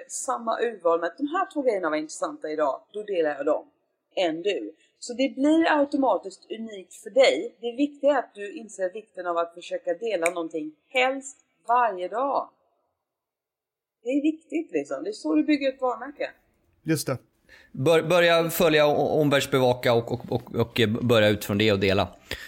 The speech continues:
Speaker 1: Exakt.
Speaker 3: Eh, om man vill komma i kontakt med dig,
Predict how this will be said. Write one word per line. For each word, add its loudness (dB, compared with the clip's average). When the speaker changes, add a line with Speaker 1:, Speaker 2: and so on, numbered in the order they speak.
Speaker 1:
Exakt. -12
Speaker 3:
Eh, 4
om 4
man 4
vill 2
komma 4
i 2
kontakt 0
med 2
dig, 2